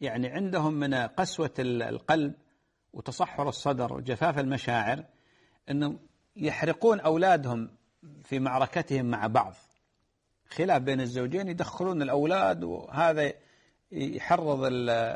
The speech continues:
الأولاد على أمهم، وهذه، والأم تحرض أولادها على أبيهم، هذا غلط،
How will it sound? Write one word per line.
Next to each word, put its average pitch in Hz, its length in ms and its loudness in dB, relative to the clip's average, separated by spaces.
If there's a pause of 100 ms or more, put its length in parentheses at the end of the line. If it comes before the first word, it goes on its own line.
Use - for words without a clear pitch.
(140)
الأولاد 127 520 2
على 127 200 2
أمهم، 175 520 -4
وهذه، 147 520 0
والأم 139 440 -2
تحرض 135 520 0 (140)
أولادها 127 600 2
على 120 260 2
أبيهم، 160 360 -4 (100)
هذا 156 100 -6
غلط، 208 440 -4